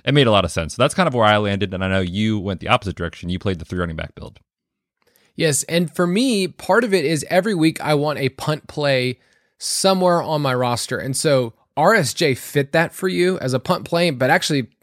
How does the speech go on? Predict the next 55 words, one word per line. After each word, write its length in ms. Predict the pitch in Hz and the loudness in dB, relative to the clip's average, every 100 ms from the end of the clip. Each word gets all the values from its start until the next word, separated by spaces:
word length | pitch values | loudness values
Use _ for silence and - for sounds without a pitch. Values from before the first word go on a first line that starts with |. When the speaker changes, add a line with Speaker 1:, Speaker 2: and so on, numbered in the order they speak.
| _ | _
Speaker 2:
he 100 | 151 | -4
was 100 | 147 | -2
a 60 | 117 | 2
good 200 | 156 135 | 0 0
play 160 | 131 117 | -2 -2
on 100 | 110 | -2
top 240 | 135 123 | -4 -4
of 120 | 113 | -6
that, 220 | 110 107 - - _ _ - | -6 -8 -12 -20 _ _ -10
uh, 60 | |
at 240 | 117 92 123 | -6 -6 -4
three 180 | 143 135 | -2 -2
K. 320 | 156 156 135 | 2 2 2
And 160 | 139 | -2
so 180 | 135 139 | -2 -2
I 160 | - 180 | 2 0
needed 240 | 269 175 147 | 2 2 2
a 40 | |
punt 240 | 143 151 - | 0 -2 0
elsewhere 360 | 170 - 143 | -2 0 0
because 240 | 135 139 143 | 0 0 0
I 80 | |
wanted 300 | 135 139 170 | 0 0 0
to 60 | 147 | 0
go 120 | 135 | 0
three 180 | 131 131 | 0 -2
running 240 | 117 113 | -2 -4
backs. 240 | 107 98 - | -4 -6 -4
So 320 | 151 120 107 - _ _ | -2 -2 -4 -10 _ _
I 100 | - | -4
got 200 | 156 233 | 0 0
some 140 | 269 196 | 0 -2
crap 320 | 175 156 160 | 2 2 0
from 100 | 160 | -4
people 260 | 160 151 147 | -4 0 0
about 240 | 139 135 | 2 0
Adam 240 | - 143 135 | 0 0 2
Humphries 420 | 143 139 135 117 | -2 -2 -4 -2
'cause 220 | - 139 | 0 0
he 100 | 156 | 0
did 160 | 151 202 | 0 2
have 140 | 175 | 2
a 40 | 139 | 2
catch. 380 | - 160 - | 0 0 0
Did 140 | - 135 | -6 -4
you 80 | 151 | -2
know 100 | 165 | 0
that? 260 | 190 180 - _ _ _ - | 0 -2 -8 _ _ _ -2
He 60 | |
had 80 | 165 | -2
a, 60 | 151 | -2
he 160 | 147 | -2
had 160 | 165 165 | 2 2
a 40 | |
catch. 360 | 135 156 87 - | 2 0 0 -2